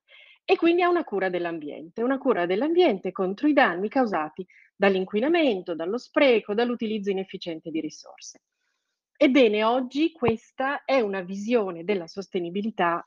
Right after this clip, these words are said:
parziale e riduttiva. Eh, questo perché la sostenibilità oggi è armonia,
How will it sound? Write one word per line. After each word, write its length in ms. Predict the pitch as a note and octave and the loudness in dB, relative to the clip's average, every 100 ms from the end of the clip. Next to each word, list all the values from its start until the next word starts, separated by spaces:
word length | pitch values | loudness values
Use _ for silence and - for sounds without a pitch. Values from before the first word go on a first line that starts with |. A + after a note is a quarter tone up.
| _ _ | _ _
parziale 840 | - G3 - B3+ A#3 A#3+ A#3+ A#3+ _ | -4 -2 -2 4 6 4 2 -6 _
e 140 | A3+ | -2
riduttiva. 760 | A3+ F#3 F#3 _ D#3 D3 E3 D#3+ _ _ _ - - - - _ _ _ | 0 -2 -8 _ -18 -14 -14 -16 _ _ _ -20 -20 -20 -20 _ _ _
Eh, 360 | A#3+ A#3 A3+ - _ _ - | -4 -2 -4 -8 _ _ 0
questo 280 | D#4+ D#4 | 2 2
perché 340 | C4+ B3 - A3 | 0 0 2 2
la 160 | A3 | 4
sostenibilità 1000 | C#4 C#4+ C4 B3+ A3+ G#3+ G#3 G#3 G#3 F#3+ | 2 0 -2 0 0 0 -2 -2 0 0
oggi 600 | F3 E3+ E3 F3+ G#3 A3+ - | -2 -6 -10 -6 -4 -4 -2
è 360 | A#3 A#3+ B3 - - - _ _ _ _ _ | 2 2 0 -4 -18 -20 _ _ _ _ _
armonia, 760 | A3 A3 A3+ A3+ E3 D#3+ E3+ | 0 2 2 2 0 -4 -8